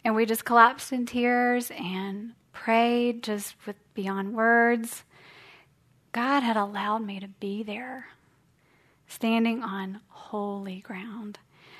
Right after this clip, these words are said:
Um, I'm so thankful that I lived so close. Um, that was where I was.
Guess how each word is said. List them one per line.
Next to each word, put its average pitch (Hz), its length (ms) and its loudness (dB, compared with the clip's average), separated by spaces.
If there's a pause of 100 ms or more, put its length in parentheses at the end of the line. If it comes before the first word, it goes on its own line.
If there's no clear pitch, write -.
(420)
Um, 196 440 -4 (340)
I'm 226 180 -10
so - 200 -12 (300)
thankful 226 440 -10
that 214 100 -8
I 208 160 -4
lived 214 340 -10
so 214 240 -12
close. 262 640 -10 (1080)
Um, 208 540 -2 (180)
that 277 220 -4
was 262 160 -4
where 233 200 -2
I 208 220 -2
was. 240 540 -6